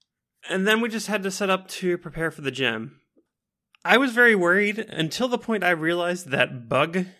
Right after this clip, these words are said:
rock equals not, uh, weak to fighting. It equals neutral to fighting, which meant my, uh, sock powerhouse could just kick the frickin' rock and it wouldn't matter, which was nice. So we went in hard mode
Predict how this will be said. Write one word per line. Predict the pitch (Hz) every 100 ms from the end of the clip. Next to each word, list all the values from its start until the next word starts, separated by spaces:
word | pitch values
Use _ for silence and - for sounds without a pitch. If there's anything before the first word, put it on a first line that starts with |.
| -
rock | 156 123 131 165 - - - -
equals | 151 139 143 135 131 127
not, | 131 127 160 170 165 _
uh, | - 165 175 190 185
weak | 214
to | 214
fighting. | 220 220 226 196
It |
equals | 151 151 135
neutral | 135 180
to | 190
fighting, | 190 214 233 226 - _ _ _ _ _ _
which | 147 143 143
meant | 131 131 131 135 - - _
my, | - 139 127 123 123
uh, | 120 139
sock | 135 160 156 -
powerhouse | 156 139 151 156
could | 147 147
just | 120 -
kick | - 156 - - _ _ _ _
the | 135
frickin' | 156 143 131
rock | 131 147 151
and | 120
it | 127
wouldn't | 120 123 123
matter, | 120 120 151 147 _ _ _ _ _
which | 151 170
was | 165
nice. | 180 185 185 - - _ _ _ _ -
So | - 180 185 185 185 190 175 190 -
we | 170 208
went | 214 196
in | 190 190 175
hard | 151 160
mode | 156 151 151